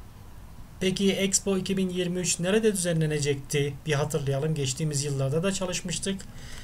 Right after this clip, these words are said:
Kahramanmaraş'ta yirmi üç Nisan, otuz bir Ekim iki bin yirmi üç tarihlerinde düzenlenecektir.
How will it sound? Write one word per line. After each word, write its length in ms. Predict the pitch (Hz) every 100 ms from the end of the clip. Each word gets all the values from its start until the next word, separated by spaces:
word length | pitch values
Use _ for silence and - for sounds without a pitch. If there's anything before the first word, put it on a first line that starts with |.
| -
Kahramanmaraş'ta 1120 | - 170 165 214 240 220 180 156 - 160 151 -
yirmi 280 | 165 185 196
üç 160 | 208
Nisan, 480 | 170 147 175 175 170
otuz 340 | 180 - 160 160
bir 120 | 175
Ekim 400 | 143 151 165 160 -
iki 180 | 165 160
bin 120 | 160
yirmi 260 | 143 143 151
üç 120 | 165
tarihlerinde 720 | - 135 127 123 127 120 151
düzenlenecektir. 880 | 135 127 123 127 127 127 131 123 -